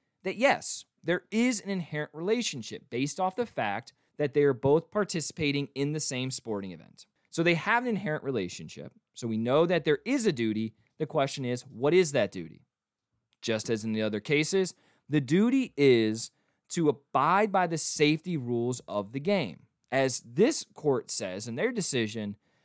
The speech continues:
to refrain from reckless misconduct towards other players. So we know that there's a duty. The next question is,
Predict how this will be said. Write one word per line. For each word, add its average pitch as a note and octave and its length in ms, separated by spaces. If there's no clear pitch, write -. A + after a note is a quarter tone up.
to F#3 140
refrain F#3+ 760
from C#3+ 380
reckless G#3 500
misconduct D#3+ 880
towards D#3 460
other A#2 300
players. - 680
So D3 140
we C#3 100
know C3 140
that B2 140
there's G#2+ 240
a G2+ 40
duty. E2+ 360
The G#2+ 80
next C#3+ 300
question A#2 500
is, B2+ 360